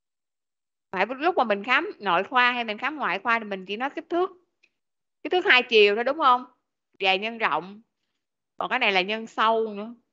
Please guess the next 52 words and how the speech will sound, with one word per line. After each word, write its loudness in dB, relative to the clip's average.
Do 6
đó 2
ở 0
cái -8
buồng -2
trứng 0
á, -4
khi -6
mà 0
khám 2
tay 0
trong -2
tay 0
ngoài 0
thì -4
chúng -8
ta 4
sẽ 0
phải -2
khám, 0
phải 0
mô 0
tả -4
kích -10
thước -8
ba 4
chiều, -6
nói -4
luôn. 0
Còn 4
tử 4
cung 6
thì -2
mình -4
không -2
có 0
mô 0
tả 0
là -2
một -2
cái -4
cục 2
đó 4
và 4
kích -6
thước -4
ba 6
nhân -4
bốn 2
nhân -6
năm -6
được, -4